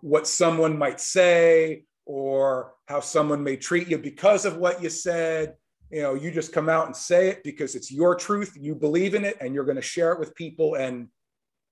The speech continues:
let's face it, to hell with the rest of them. You know, it, it is what it is. You know, so, which I can appreciate because that's me to a T.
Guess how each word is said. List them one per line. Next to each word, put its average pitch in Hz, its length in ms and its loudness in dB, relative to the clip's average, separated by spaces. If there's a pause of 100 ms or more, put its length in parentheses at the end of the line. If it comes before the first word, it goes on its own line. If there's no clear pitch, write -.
(200)
let's 135 160 -6
face 165 240 2
it, 123 80 -12
to 139 100 -4
hell 147 200 2
with 135 120 -4
the 139 80 -4
rest 151 300 -2
of 127 80 -8
them. 120 140 -12
You 120 100 -10
know, 117 160 -6
it, 117 160 -6
it 131 120 0
is 147 180 -2
what 135 160 -2
it 131 80 -6
is. 147 380 -2 (760)
You 139 160 -6
know, 123 180 -4
so, 147 540 6
which 147 380 -2
I 175 160 2
can 165 180 0
appreciate 156 580 -4
because 131 300 -6
that's 151 320 -2
me 143 220 -6
to 127 220 -10
a - 60 -10
T. 160 400 0